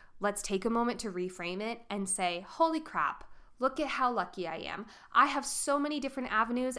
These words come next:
and I get to yell squirrel at each and every single one of them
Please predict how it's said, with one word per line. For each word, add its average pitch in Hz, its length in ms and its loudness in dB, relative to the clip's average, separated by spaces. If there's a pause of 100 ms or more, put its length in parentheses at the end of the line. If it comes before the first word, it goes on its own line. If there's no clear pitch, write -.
and 233 80 0
I 262 60 6
get 277 140 0
to 254 60 -2
yell 226 220 2
squirrel 240 560 2
at 185 180 0
each 247 240 -4
and 269 80 -4
every 247 220 -4
single 247 260 -4
one 220 180 -2
of 226 100 -4
them 240 200 0